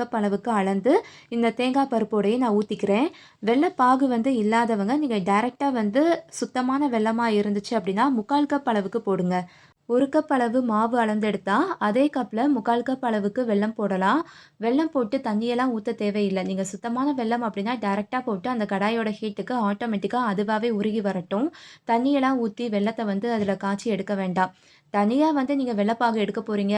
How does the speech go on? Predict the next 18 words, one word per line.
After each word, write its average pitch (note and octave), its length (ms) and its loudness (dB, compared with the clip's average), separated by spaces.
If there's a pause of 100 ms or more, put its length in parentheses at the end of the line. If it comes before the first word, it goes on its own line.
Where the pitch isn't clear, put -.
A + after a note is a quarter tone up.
அப்படின்னா G3 300 -4
மட்டும் F#3+ 400 -2 (300)
முக்கால் C4 320 0
கப் C#4 280 0
அளவுக்கு A3 300 -2
வெல்லம் G#3+ 280 -2
போட்டு B3+ 440 0
ஒரு G#3 160 0
கால் A#3+ 340 2
கப் C#4 200 -2
அளவுக்கு G#3+ 260 -2
மட்டும் G3+ 280 -2
தண்ணி A3 220 -2
ஊத்தி C4 360 -2 (300)
வெல்லப்பாகு A#3 440 0
வந்து G3+ 240 0
கரைச்சி G#3 320 -4
எடுத்துக்கோங்க. F3+ 500 -4